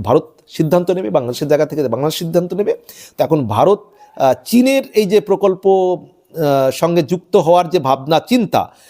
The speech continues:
আহ, যে তাদের, আহ, যে একটা আগ্রহ, সেটা ভারত মেনে নেবে কিনা, সেটাও কিন্তু দেখার বিষয়। সম্মানীয় দর্শক,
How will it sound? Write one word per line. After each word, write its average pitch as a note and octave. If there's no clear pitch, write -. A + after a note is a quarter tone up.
আহ, C3+
যে C3+
তাদের, G3+
আহ, D3+
যে E3
একটা C#3+
আগ্রহ, F3+
সেটা -
ভারত B2+
মেনে C3+
নেবে D3
কিনা, A3
সেটাও -
কিন্তু C#4
দেখার E2
বিষয়। -
সম্মানীয় F3
দর্শক, G3+